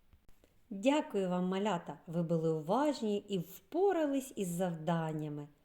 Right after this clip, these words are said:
А на наступній нашій зустрічі ми будемо продовжувати вчитися рахувати і вирішувати приклади та розглянемо склад числа п'ять.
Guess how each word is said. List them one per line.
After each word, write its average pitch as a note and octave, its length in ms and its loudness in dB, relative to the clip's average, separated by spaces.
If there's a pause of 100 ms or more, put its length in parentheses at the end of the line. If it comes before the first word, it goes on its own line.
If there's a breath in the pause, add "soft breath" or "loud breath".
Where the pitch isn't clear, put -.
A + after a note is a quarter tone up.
(280 soft breath)
А D#3 120 -2
на E3 140 2
наступній E3+ 540 -2
нашій D#3 340 -4
зустрічі E3 760 -6 (320 loud breath)
ми E3+ 140 2
будемо C#4+ 500 4
продовжувати A3 1160 2
вчитися E3+ 720 -4
рахувати A3+ 800 -2 (300 loud breath)
і F3 100 -2
вирішувати A#3 920 -2
приклади E3 760 -6 (420 soft breath)
та D#3+ 140 -2
розглянемо D3+ 680 -4
склад D3 440 -6
числа C4 560 -4 (420)
п'ять. C#3 560 -8